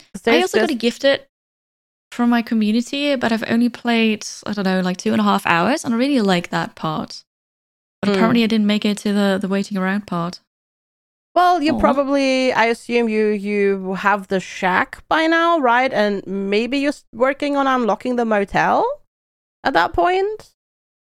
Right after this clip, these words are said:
Speaker 2: Probably. I know they've got a bus station, 'cause it's been a while since I, since I
Speaker 1: Mm.
Speaker 2: played it.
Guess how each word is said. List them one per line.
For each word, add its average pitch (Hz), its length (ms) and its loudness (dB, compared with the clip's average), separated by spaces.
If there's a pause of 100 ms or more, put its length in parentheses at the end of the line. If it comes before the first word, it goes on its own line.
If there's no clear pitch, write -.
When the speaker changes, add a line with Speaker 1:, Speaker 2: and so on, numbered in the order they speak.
(200)
Speaker 2:
Probably. 233 460 0
I 220 80 2
know 262 120 2
they've 285 180 -2
got 240 220 -4
a - 40 -20
bus 208 200 -4
station, 277 520 -6
'cause 185 140 -6
it's - 80 -18
been 180 120 -4
a 175 60 -2
while 165 220 -4
since - 240 -10
I, 175 260 -4 (180)
since 214 420 2
I - 20 -2
Speaker 1:
Mm. 185 80 -4
Speaker 2:
played 185 180 -4
it. 175 220 -6